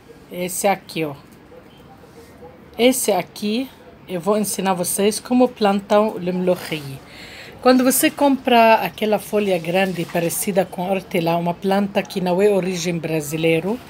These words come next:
os árabes trouxe aqui pra fazer sopa de farão. Esse aqui, no mesma, é, mlokhie, vocês acham assim, tem folhas e tem esse aqui. Esse não dá pra cozinhar.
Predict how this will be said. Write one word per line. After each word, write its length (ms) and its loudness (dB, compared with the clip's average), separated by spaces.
os 120 2
árabes 420 6
trouxe 500 0
aqui 280 -6
pra 200 -2
fazer 320 0
sopa 440 0
de 600 -2
farão. 460 4
Esse 340 6
aqui, 540 -4
no 140 -6
mesma, 1000 2
é, 640 -8
mlokhie, 560 0
vocês 380 0
acham 440 4
assim, 520 -2
tem 160 2
folhas 680 2
e 100 -6
tem 340 -4
esse 260 -4
aqui. 340 -2
Esse 240 0
não 160 2
dá 140 6
pra 180 0
cozinhar. 580 -4